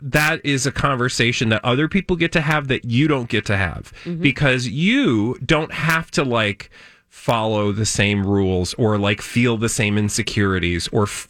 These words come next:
Speaker 1: or, or be, 'cause there are a lot of people who point at other people and say that is unacceptable behavior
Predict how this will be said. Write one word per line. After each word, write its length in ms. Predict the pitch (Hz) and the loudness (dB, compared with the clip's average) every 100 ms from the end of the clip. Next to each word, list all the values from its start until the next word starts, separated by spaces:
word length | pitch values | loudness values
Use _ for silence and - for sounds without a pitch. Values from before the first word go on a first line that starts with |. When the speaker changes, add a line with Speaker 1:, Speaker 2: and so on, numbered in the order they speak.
| - | -2
Speaker 1:
or, 220 | 104 - | -2 0
or 200 | 113 110 | 0 0
be, 440 | 101 131 127 131 - - - - | -2 0 0 0 -2 -10 -16 -4
'cause 160 | 240 220 | -2 0
there 160 | 311 | 0
are 20 | |
a 60 | 349 | 2
lot 180 | 226 208 | 0 0
of 80 | 208 | -2
people 360 | 208 196 175 | -2 0 0
who 120 | 156 147 | 2 0
point 320 | - 151 147 | 0 0 2
at 80 | 139 | 0
other 200 | 127 113 | -2 0
people 320 | 113 120 117 | 0 0 0
and 160 | 113 | 0
say 320 | - 107 101 101 | 2 2 2 -2
that 340 | 107 123 127 | -2 0 2
is 300 | 131 117 - | 0 -2 -2
unacceptable 600 | - 117 113 - 107 113 101 | 0 0 0 0 0 -2 -2
behavior 480 | 107 110 117 170 | 0 0 2 0